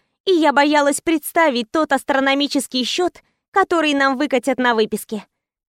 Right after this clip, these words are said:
Тренер сказала, что часть расходов готова принять на себя Федерация спортивной гимнастики –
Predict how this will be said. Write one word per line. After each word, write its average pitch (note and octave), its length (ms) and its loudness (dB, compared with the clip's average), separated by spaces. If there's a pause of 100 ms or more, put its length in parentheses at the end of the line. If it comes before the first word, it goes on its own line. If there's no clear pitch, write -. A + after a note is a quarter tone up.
(120)
Тренер G4+ 400 4
сказала, C4 500 0
что F4+ 220 -2
часть - 340 -2
расходов C#4+ 540 0
готова D#4 420 2
принять D#4 400 0
на C#4 140 0
себя C#4+ 340 0
Федерация D4 640 0
спортивной C4 600 0
гимнастики – D4 680 -4